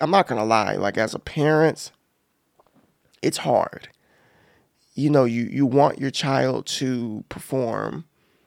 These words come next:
the best that they possibly can. And when they don't perform, you often think, like, "Okay, well, what can we do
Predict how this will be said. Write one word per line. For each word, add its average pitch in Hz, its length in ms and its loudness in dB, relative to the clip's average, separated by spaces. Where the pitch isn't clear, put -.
the 123 140 0
best 107 440 0
that 117 120 -2
they 107 100 0
possibly 98 520 -2
can. - 520 -8
And 107 380 0
when 110 120 0
they 110 120 -2
don't 110 300 0
perform, 101 500 -6
you 110 140 -6
often 107 440 -4
think, 117 320 -4
like, 98 240 -4
"Okay, 110 400 -4
well, 104 160 -6
what 110 180 -6
can 139 260 -6
we 110 140 -6
do 120 540 -6